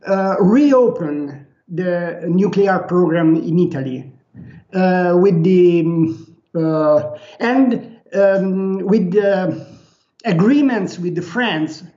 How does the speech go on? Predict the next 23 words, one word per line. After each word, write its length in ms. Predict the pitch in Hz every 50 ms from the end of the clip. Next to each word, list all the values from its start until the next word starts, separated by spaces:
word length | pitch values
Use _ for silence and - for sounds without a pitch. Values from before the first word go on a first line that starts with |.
| _ _ _ _ -
in, 300 | 160 170 175 175 175 180
um, 840 | 180 180 175 175 175 175 170 170 165 160 160 165 165 165 160 - - - - - _ _ _ -
uh, 380 | 170 160 160 160 160 160 160 160 - - - - _
two 160 | - 208 214
thousand 720 | - 196 196 196 202 190 - 151 185 180 175 175 160 175 175 170 - - - -
eight. 600 | 196 196 185 175 160 147 - - - - - - _ _ _ _ _ _ _ _ _ _ _ _ _ _ _ _ _ 196
And, 400 | 208 214 220 226 233 233 226 220
um, 1040 | 226 226 226 214 214 208 208 208 208 202 202 196 196 196 190 196 196 190 185 - - - _ _ -
uh, 400 | 196 190 190 185 180 180 160 - -
another, 760 | 202 214 262 285 - 311 285 277 269 247 - - - - -
um, 1000 | 196 208 196 196 190 185 185 180 180 175 170 175 175 175 170 170 170 165 165 160
referendum 840 | - 190 208 240 - - 233 240 254 269 262 254 233 196 180 175 170
was 240 | 160 180 185 175 -
called 560 | - - 240 262 247 226 175 165 160 135 139
in 400 | 151 - - 170 165 175 175 165
two 140 | - 240 226
thousand 680 | 233 233 226 220 208 180 202 202 196 185 160 - - -
ten. 640 | - 233 214 170 151 151 160 190 226 247 240 -
Um, 680 | 190 196 196 196 190 190 190 185 180 185 185 185 - -
the 200 | 185 165 202 208
referendum 720 | 220 226 226 - 240 254 277 277 269 285 269 269 262 226
was 300 | 208 202 220 226 214 170
held 400 | 127 135 - - 208 202 185 185